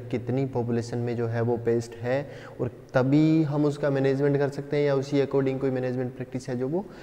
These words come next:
काम में लेंगे। तो सबसे पहले हमें ये पता करना पड़ेगा कि हमें अनुमान कैसे लगाएं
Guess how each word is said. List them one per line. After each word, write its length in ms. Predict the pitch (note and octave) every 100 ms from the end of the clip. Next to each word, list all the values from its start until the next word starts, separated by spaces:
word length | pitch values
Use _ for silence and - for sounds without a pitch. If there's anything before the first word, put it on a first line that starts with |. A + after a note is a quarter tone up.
| - -
काम 180 | B2 A#2
में 120 | A2
लेंगे। 260 | G#2+ G#2+ A2
तो 100 | A2+
सबसे 280 | C#3 C#3+ D3
पहले 200 | C#3+ C#3
हमें 200 | C3+ C#3
ये 60 | C3+
पता 240 | B2+ C3
करना 260 | B2 A#2+ A2+
पड़ेगा 380 | A2 A#2 C3+ D#3 -
कि 100 | D3+
हमें 400 | C3+ C#3+ D3+ D3+ -
अनुमान 420 | C3+ C3 C3 C3+ C3
कैसे 240 | C3+ C3
लगाएं 340 | A2 G2 G2